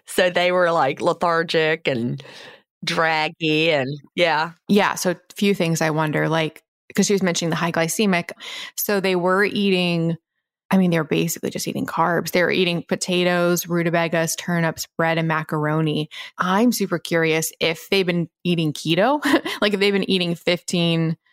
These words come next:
Speaker 2: sixty calories of keto, like, would they have been starving? I would posit that maybe they wouldn't have been. Like, it sounds like they were basically on,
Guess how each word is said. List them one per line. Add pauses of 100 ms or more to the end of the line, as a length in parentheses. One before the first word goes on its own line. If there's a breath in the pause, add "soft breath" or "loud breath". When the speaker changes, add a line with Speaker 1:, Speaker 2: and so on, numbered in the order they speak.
(340)
Speaker 2:
sixty
calories
of (380)
keto,
like,
would
they
have
been (100)
starving? (300)
I
would
posit
that
maybe
they
wouldn't
have
been. (240 loud breath)
Like,
it
sounds
like
they
were
basically
on,